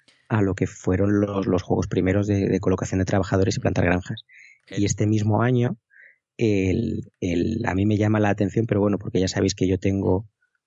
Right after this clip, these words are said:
Speaker 1: un problema importante con todos los juegos que tienen meeples o animeeples en alguna manera, que es el Atigua, que si no me lo he comprado todavía es porque el dibujo del murciélago de la fruta de la portada es tan horrorosamente feo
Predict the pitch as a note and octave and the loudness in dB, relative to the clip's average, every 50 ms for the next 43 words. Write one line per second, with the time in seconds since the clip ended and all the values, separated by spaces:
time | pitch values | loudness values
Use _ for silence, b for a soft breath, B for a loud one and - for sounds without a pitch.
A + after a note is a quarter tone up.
0 | _ _ - - G#2 G2 - G2+ G2 F#2+ F#2+ G2 G2+ G2 G2 G2 F#2+ F#2+ F#2+ F#2 | _ _ -4 -2 -2 0 0 0 2 2 2 2 2 2 2 2 2 2 2 0
1 | F#2+ G#2 G2+ - - G#2+ A2 A2+ G2 F2+ - F#2 F2+ - C3 B2 - - - F#2 | 0 -2 -2 0 0 0 0 0 0 -2 0 -2 -4 -2 -4 -2 -2 0 0 0
2 | F#2+ F#2 - - G2 F#2 F#2+ F#2+ - F#2 - - G#2 F#2 F2+ F#2 F#2 F#2 F#2 F#2+ | 0 -2 0 -2 0 0 0 0 0 -4 -2 0 0 2 2 2 2 2 2 2
3 | F#2+ G#2 A2 b b b b b b b b b b _ _ _ _ _ _ _ | 0 -2 -4 b b b b b b b b b b _ _ _ _ _ _ _
4 | _ - A2+ A2 G#2+ G#2+ G#2 G#2 - G#2 G2 G2 G2 F#2+ F#2+ G2 G2+ - - A2 | _ -2 0 2 2 2 0 0 0 2 2 4 2 2 2 0 -2 -2 -2 0
5 | G2+ G2+ G2 F#2+ G2 F#2+ G2 G2 G#2+ A#2 A#2 A#2+ G2+ F#2+ F#2 - - F#2 F2 F2+ | 0 2 2 2 2 2 2 2 2 0 0 0 0 0 0 0 -2 -2 -2 -2
6 | F2+ F2 F2 G2 F#2 F#2+ F#2+ F#2 F#2+ F#2+ F#2+ F#2+ G2 G#2 G#2+ A2 A2+ A2 - F#2 | -2 -2 -2 -2 0 0 2 2 2 2 2 2 2 2 2 2 0 0 0 -2
7 | - - G#2 G2 G2+ - G#2+ G2 - B2 B2 G#2+ G#2+ E2+ F2+ - _ _ _ b | 0 0 0 0 0 0 -2 -2 0 0 0 0 0 -2 -4 -6 _ _ _ b
8 | b b b b b b b b b _ _ - - - G#2 G2+ F2+ G2+ A2 - | b b b b b b b b b _ _ -12 -2 0 0 0 0 -2 -2 -2
9 | A#2+ A#2 - G#2 A2 A2+ A2+ - A2 G#2 - A2+ A2 G#2+ A2 A2+ A2 A2 G#2+ A2+ | -2 0 0 2 2 2 0 0 0 0 0 0 0 2 2 2 2 2 2 2
10 | A#2 A2+ A2+ A2+ - - - - G#2 - - - A2+ A2 - - A2+ G2+ F2+ F2 | 2 2 0 -2 -2 -6 -4 -4 -2 -2 0 0 0 0 0 0 0 0 0 -2
11 | F2 F2+ G2 - - A2+ A2 G#2+ A2 G#2+ G#2 - - A#2 G2+ G2 G#2 G#2 G#2 G2+ | -2 -2 -4 -2 0 2 2 2 2 0 -2 -2 -2 0 2 2 2 2 2 2
12 | F#2+ - - A2+ G#2+ G2+ G2 F#2+ F#2+ F2+ - - - - A2+ G#2+ G2 G2 G2 - | 0 0 -2 0 2 2 2 4 2 0 0 -2 -2 0 0 0 0 -2 -4 -6
13 | - - - A2+ A2 G#2 - _ - F#2+ F2+ F2 E2+ F2+ F2+ F2 G2+ G2 - G#2+ | -6 -2 0 0 0 0 -2 _ -2 -2 -2 -2 0 -2 0 0 0 0 0 0
14 | A2 A2+ A#2 A2+ - - A2 - - C3+ B2+ B2 D3+ | 2 2 2 2 2 0 -2 0 0 0 0 0 0